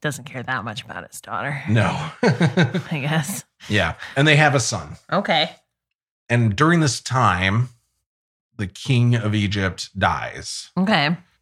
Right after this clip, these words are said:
Speaker 2: So that would be Tutmos the second. He dies. Tutmos the third comes up.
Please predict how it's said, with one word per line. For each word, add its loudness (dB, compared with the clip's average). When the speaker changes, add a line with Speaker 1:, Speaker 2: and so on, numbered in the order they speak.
Speaker 2:
So -2
that 2
would -2
be -2
Tutmos 2
the -12
second. -2
He -4
dies. 2
Tutmos -8
the -20
third -8
comes -10
up. -12